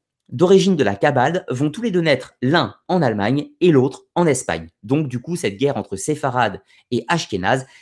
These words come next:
existait, euh, vraiment à cette époque du Moyen Âge, notamment sur les conceptions kabbalistiques, mais pas uniquement. Alors, Maïmonide,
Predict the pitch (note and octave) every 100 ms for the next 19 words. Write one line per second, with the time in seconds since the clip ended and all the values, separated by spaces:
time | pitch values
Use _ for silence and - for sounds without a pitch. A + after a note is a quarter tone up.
0 | _ _ _ C#3 B2 B2 D3+ - D3 E3+
1 | A#2 G2 F#2 F2 F2+ - B2 D#3+ A2+ -
2 | - C3+ E3+ A2 A#2+ B2+ F2 F#2+ C3 A#2+
3 | B2+ D#3+ A#2+ A#2+ D#3 - G#2 - A#2+ A2
4 | - D#3 A#2 F#2 F2 - D#3+ - - F#2
5 | - C3 G#2+ - - _ _ _ _ _
6 | _ _ - C3 A#2+ - A#2+ C#3+ G3+ D#3+
7 | C#3+ A#3+ E3+